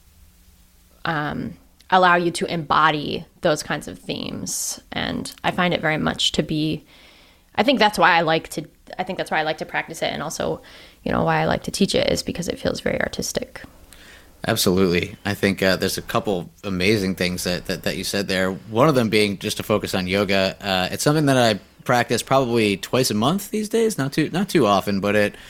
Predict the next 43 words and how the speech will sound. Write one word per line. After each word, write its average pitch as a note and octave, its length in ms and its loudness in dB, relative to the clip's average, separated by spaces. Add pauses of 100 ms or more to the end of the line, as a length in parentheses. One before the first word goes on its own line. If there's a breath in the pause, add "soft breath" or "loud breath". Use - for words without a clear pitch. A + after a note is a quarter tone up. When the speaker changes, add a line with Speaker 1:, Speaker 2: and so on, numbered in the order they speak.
(160 loud breath)
Speaker 2:
I A#2 60 2
did F3+ 180 4
it E3 40 6
at C#3+ 100 6
first E3+ 320 4
to A#2 140 4 (220)
get A#2 220 0
better A2+ 360 4
and G#2+ 180 -4
more G#2 120 0
flexible G#2 480 0
in, F#2 180 -2
in F#2+ 160 -6
jujitsu. F#2+ 500 -2
Speaker 1:
Mm. G#2 100 2
Speaker 2:
So E2 100 -4
I F#2 40 -4
was F#2 120 -6
able F#2 240 -4
to, F#2+ 360 -4 (140)
you - 80 -8
know, F#2+ 240 -4 (440 loud breath)
move A2 180 2
around A2 220 2
more, G#2 180 2
and G#2 160 -2
then G#2+ 200 0
discovered A2+ 640 2
something A2+ 300 -2
that G#2 240 0
I G#2+ 60 0
was G2 160 -2
very A#2 160 2
cynical G#2+ 480 2
at F#2+ 140 -2
first C#3+ 280 2
about, A2 160 2
and G#2+ 100 -2
that A2 100 0
was G#2+ 140 -2
what G#2+ 200 -2
you, G#2+ 260 0
uh, G#2 240 2